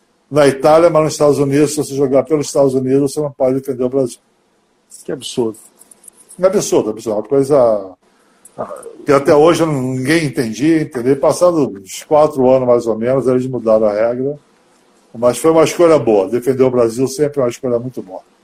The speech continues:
Speaker 2: Você tem, você sempre declara esse amor pela,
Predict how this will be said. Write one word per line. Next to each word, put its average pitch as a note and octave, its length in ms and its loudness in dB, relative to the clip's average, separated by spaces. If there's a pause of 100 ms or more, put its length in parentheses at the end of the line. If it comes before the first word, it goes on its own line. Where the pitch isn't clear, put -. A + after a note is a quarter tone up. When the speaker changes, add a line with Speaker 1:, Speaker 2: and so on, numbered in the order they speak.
(140)
Speaker 2:
Você D#3+ 240 0
tem, A3 180 0
você E3+ 400 -2
sempre F#3+ 320 -4
declara E3 480 2
esse C#3 180 -8
amor C#3 380 -6
pela, C#3 360 -4